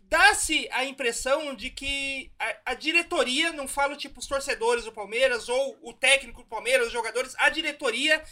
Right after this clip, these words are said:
ela tem um certo problema, é, com qualquer jornalista que não lamba o time,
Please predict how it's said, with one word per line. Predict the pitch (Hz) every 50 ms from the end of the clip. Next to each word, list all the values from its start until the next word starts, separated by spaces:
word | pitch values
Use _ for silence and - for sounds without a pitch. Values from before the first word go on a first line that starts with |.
| - - - - _ _
ela | - 254 269 294 302
tem | 302 - 302 302 320 330 320 - -
um | - 285 294 294 294 294 285 285 277 269 269 262 254 254 247 240 233 226
certo | - - - 311 339 339 349
problema, | 330 - 339 294 - 240 254 294 320 320 339 359 349 - - - _ _ - - _ _ _ -
é, | - 254 262 269
com | 262 - - 311 330 330
qualquer | 320 339 320 320 330 339 370
jornalista | 330 370 370 339 302 240 262 302 349 339 - 339 320
que | 320 - 339
não | 339 349 349 349
lamba | 330 302 311 311 339
o | 320
time, | 320 - 240 202 156 135 -